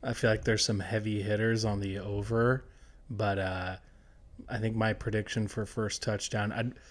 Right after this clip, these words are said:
if I was gonna throw it to a number, I'd say number ten, Pacheco. I think he'll be the first guy that scores a touchdown. So, I mean, there's, there's a handful of number. Debo is also, like, a good one that's under the,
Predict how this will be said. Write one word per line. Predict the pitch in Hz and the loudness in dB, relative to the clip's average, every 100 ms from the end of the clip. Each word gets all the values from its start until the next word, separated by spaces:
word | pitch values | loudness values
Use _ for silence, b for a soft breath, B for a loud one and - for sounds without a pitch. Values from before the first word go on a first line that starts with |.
| b - | b 2
if | |
I | 120 | 4
was | 107 | 6
gonna | 113 | 4
throw | 107 120 110 | 8 8 8
it | - | 6
to | 107 | 2
a | |
number, | 101 104 113 | 4 4 4
I'd | 110 101 | 4 2
say | 110 101 101 | 2 2 0
number | 101 95 - | 0 -4 -8
ten, | - 113 110 117 135 - - - - - - - - | -6 0 2 2 2 -2 -20 -20 -20 -20 -20 -20 -16
Pacheco. | - - - - 80 - - - - - - - - - - | -6 -2 -2 -4 -10 -12 -16 -18 -18 -16 -16 -18 -20 -20 -8
I | 104 | -6
think | 101 | -4
he'll | 98 101 | -4 -6
be | 101 | -6
the | 98 | -8
first | - 85 - | -8 -8 -8
guy | 98 | -8
that | - | -8
scores | - 98 - | -8 -8 -10
a | - | -10
touchdown. | - 107 - 107 101 | -8 -8 -6 -4 -2
So, | - 104 98 B B B B - | -2 -2 -4 B B B B 4
I | |
mean, | 135 131 | 8 10
there's, | 135 120 | 10 8
there's | 143 139 | 8 10
a | 127 | 10
handful | 117 117 113 127 | 8 4 8 8
of | 117 | 10
number. | 120 - | 6 4
Debo | 123 120 117 117 113 | 2 4 6 6 6
is | 110 | 4
also, | 107 104 113 104 | 4 4 4 4
like, | 104 98 | 2 0
a | 101 | 0
good | 98 101 | 0 2
one | 101 98 | 2 0
that's | 95 | -2
under | 104 101 98 | -2 0 0
the, | 104 | -2